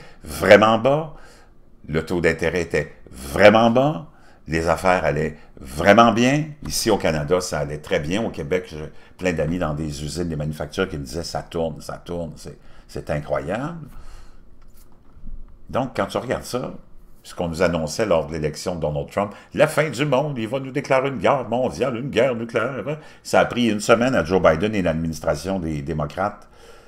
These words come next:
après avoir pris le pouvoir en deux mille vingt et un, janvier, pour déclencher une, une guerre et nous amener au bord du précipice nucléaire.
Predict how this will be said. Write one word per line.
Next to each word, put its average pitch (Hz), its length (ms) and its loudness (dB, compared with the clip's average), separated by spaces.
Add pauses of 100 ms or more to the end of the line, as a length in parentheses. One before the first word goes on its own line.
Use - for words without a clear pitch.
après - 240 0
avoir 78 240 4
pris - 100 -6
le 85 80 -6
pouvoir 80 360 0
en 76 100 -2
deux 78 140 -4
mille 71 200 -6
vingt 76 300 -6
et 71 120 -8
un, 92 180 -6
janvier, 73 600 -10 (640)
pour 73 200 -6
déclencher 76 680 -6 (320)
une, 76 220 -4 (140)
une 73 180 -8
guerre 76 380 -4 (100)
et 80 80 -4
nous 80 260 -2
amener 76 440 -4 (340)
au 78 140 -2
bord 82 320 2
du 73 140 -14
précipice - 560 -6
nucléaire. 87 600 4